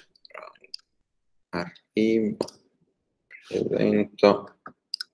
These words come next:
Ecco. Allora, qua. Aspettate che ho fatto. Ah, prego. Faccio una cosa così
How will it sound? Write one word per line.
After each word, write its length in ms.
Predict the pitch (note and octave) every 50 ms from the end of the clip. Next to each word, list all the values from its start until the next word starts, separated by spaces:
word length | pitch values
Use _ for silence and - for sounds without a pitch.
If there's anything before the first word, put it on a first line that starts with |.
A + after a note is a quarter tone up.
| _ _ _ _ _ _ - - - - - - - - - - - - - - - _ _ _ _ _ _ _ _ _ _ _ _
Ecco. 560 | - - - - _ _ _ - - - - - _ _ _ _ _ _ _ _ _ _ _ _ _ _ _ _ _ _ _ _ _ _
Allora, 720 | - - - - - - - - - - - - - - - _ _ _
qua. 500 | - G#2+ G#2+ G#2 - - - - - _ _ - - _ _ _ _ _ _ _ _ _ - - _ _ - - - - _ _ _ _ - - - - - - _ _ _ _
Aspettate 720 | - F#2 F2 - - - - - - - - - - - -
che 60 | -
ho 20 | -
fatto. 640 | - - - - - _ - - - - - _ - - _ _ _ - - - _ _ _ _ _ _ _ _
Ah, 260 | - - - - - _ _ _ - - _ _ _ _ _ _
prego. 320 | - - - - - - _ _ _ - - _ _ _ _ _ _ _ _ _ _ _ _ _ _ _ _ _ _ _ _ _ _ _ _ _ _ _ _ _ _ _ - - - - - - _ _ _ _ _ _ _ _ _ _
Faccio 340 | _ - - F#2 - - - F2
una 100 | F2 F2
cosa 240 | - F2 F2 - F#2 -
così 420 | - F2+ F2 F2+ F2+ F#2 F2+ -